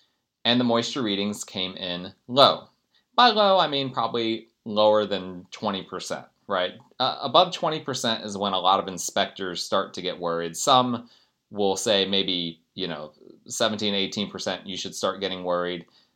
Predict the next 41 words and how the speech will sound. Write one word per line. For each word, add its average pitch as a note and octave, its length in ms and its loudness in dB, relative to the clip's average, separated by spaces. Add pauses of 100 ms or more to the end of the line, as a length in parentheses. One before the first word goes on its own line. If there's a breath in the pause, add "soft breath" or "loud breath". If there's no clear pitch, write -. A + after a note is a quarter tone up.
(100)
Most F3+ 300 4
of D3+ 60 -10
them B2+ 180 2
that G#2+ 100 -2
I G2+ 140 4
talk G2 360 0
to, F#2 240 -4
they F2+ 120 -2
start A#2+ 300 -2
getting G#2 220 0
worried F#2 260 -2
above F#2 280 0
twenty F#2+ 280 -4
percent. E2+ 340 -8 (800 loud breath)
So D#3 460 4
let's E3 240 2
say D#3+ 200 2
that B2 280 0 (300)
before C#3+ 560 4
all A2+ 160 2
this A2 160 -4
flash A2 260 2
flooding E3+ 260 2
happened, G#2+ 640 -2
it's A2 120 -6
still A3+ 160 2
been A2+ 180 2
very A2 180 4
wet, G2+ 400 2
and A#2 140 -4
we B2 80 0
had E3+ 480 0
flash C3 340 2
flooding, A#2 540 2
like, G#2 240 -2 (100)
two D#3+ 100 0
and C#3+ 80 2
a B2+ 40 2
half A#2+ 160 2
months B2+ 260 0
ago. E2+ 400 -2